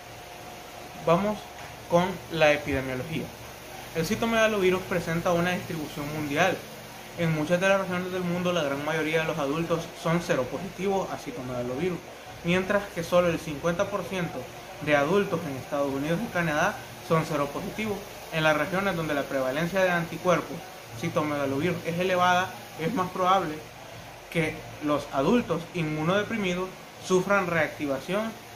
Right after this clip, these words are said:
de infección primaria. La información que proviene de ciertas regiones se debe contemplar siempre que sea posible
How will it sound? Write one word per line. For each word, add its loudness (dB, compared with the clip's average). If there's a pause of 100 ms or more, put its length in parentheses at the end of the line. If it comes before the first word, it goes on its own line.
(320)
de 4
infección -2
primaria. 2 (800)
La 4
información 0
que -2
proviene 2
de 2
ciertas 0
regiones 0
se 0
debe 2
contemplar 2
siempre -2 (180)
que -6
sea 2
posible -4